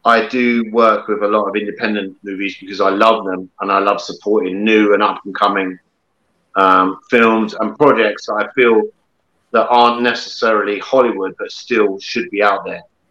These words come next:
Hollywood isn't everything as such when it comes to the stories and stuff like that.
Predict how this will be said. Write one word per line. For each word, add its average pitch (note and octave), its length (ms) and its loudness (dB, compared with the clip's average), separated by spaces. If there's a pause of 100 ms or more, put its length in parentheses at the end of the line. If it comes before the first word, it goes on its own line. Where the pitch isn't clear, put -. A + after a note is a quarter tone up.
(240)
Hollywood C3 420 4
isn't A#2 260 0 (1300)
everything G2 720 -4
as G#2 200 -4
such - 280 -2
when G#2 100 -6
it G2+ 100 -12
comes G#2+ 260 -8
to F#2+ 220 -6 (1200)
the G2+ 140 -2
stories G#2 680 -2
and F#2 160 -14
stuff - 300 -6
like F2+ 120 -6
that. F2 220 -6